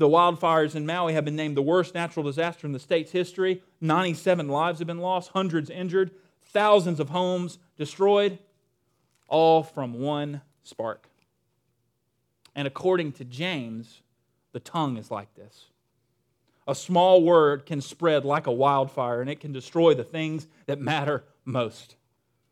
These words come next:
Words can destroy your confidence. Words can destroy your reputation. But most importantly, here's what's at stake, our relationships. Words can destroy our relationships.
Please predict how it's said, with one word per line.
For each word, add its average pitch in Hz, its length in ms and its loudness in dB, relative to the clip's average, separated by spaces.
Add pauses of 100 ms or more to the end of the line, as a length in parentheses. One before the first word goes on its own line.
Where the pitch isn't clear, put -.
(460)
Words 170 540 6
can 165 180 -6
destroy 170 520 -2
your 156 440 0
confidence. 147 920 -10 (800)
Words 196 440 6
can 190 180 -6
destroy 190 680 -2 (300)
your 151 320 2
reputation. 165 640 -6 (1400)
But 175 300 2
most 220 320 2
importantly, 185 400 2
here's 208 180 -2
what's 160 180 -4
at 123 80 -16
stake, 147 380 -6 (160)
our 151 140 2
relationships. 139 760 -6
Words 185 300 2
can 180 160 -6
destroy 151 480 -4
our 151 180 -2
relationships. 135 760 -8